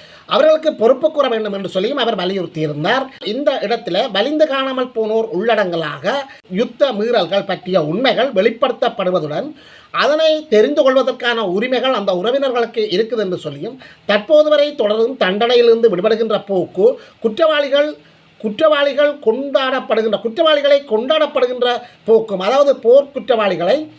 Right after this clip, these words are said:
அஹ், போர் வெற்றி என்ற போர்வையில் கொண்டாடப்படுகின்ற போக்குகளும் மாற்றியமைக்கப்பட வேண்டும் என்று சொல்லி அவர் வலியுறுத்தியிருக்கின்றார். அது மாத்திரமன்றி உலகளாவிய ரீதியிலும்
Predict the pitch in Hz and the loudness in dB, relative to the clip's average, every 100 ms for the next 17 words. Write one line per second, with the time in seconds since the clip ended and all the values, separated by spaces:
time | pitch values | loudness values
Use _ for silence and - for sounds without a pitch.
0 | - - - _ _ - 196 196 233 311 | -20 -20 -20 _ _ -4 -2 2 4 4
1 | 349 302 302 277 262 208 214 226 226 247 | 4 0 2 0 0 0 0 2 2 2
2 | 247 214 240 277 208 220 220 202 190 196 | 0 -2 0 0 0 -2 -2 -2 -2 -4
3 | 185 185 196 302 185 240 294 277 254 233 | -2 0 0 0 -2 -2 0 0 0 -2
4 | 202 185 170 170 165 180 170 302 - 196 | 0 -2 -2 -6 -6 -8 -6 -6 -4 -2
5 | 269 190 170 151 156 151 147 156 254 - | -2 -2 -2 -4 -6 -6 -4 -4 -4 -6
6 | - - - - 180 277 294 311 311 285 | -16 -20 -20 -6 -2 0 0 2 2 2
7 | 254 302 220 262 277 269 220 220 185 175 | 0 -4 -2 0 2 2 2 0 0 -4
8 | 185 175 | -4 -4